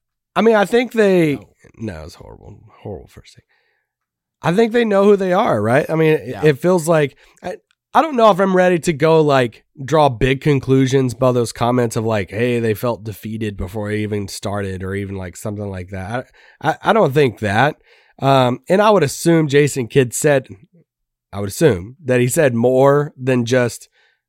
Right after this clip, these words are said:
Speaker 1: you know, walking into the locker room and, "Hey, it's the best team in the league, so, uh,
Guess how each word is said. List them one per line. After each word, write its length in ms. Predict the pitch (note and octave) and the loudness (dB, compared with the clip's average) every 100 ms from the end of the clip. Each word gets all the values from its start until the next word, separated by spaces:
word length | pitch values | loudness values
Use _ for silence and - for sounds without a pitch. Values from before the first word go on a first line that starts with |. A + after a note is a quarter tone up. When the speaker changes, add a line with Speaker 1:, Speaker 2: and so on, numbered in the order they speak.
| _ | _
Speaker 1:
you 120 | C3+ | -2
know, 140 | G#2 G2+ | 0 2
walking 360 | B2+ B2 C#3+ | 2 2 0
into 200 | B2+ - | -2 0
the 80 | C3 | 2
locker 360 | A2+ A2 A#2+ C3 | 4 2 2 2
room 280 | A#2+ A#2+ | 2 2
and, 300 | A#2 G#2+ F#2+ - - - | 2 -2 -6 -14 -20 -10
"Hey, 260 | G2+ G2+ G2 | -6 -4 -6
it's 180 | - | -8
the 140 | G#2+ G2 | -6 -4
best 220 | G#2 F#2 | -6 -6
team 120 | A2+ | -4
in 80 | G#2+ | -2
the 40 | |
league, 300 | A2 A2+ F#2+ | -2 -2 -4
so, 320 | - G2 F#2+ F#2 | -10 -10 -8 -8
uh, 280 | F#2 F2+ | -10 -12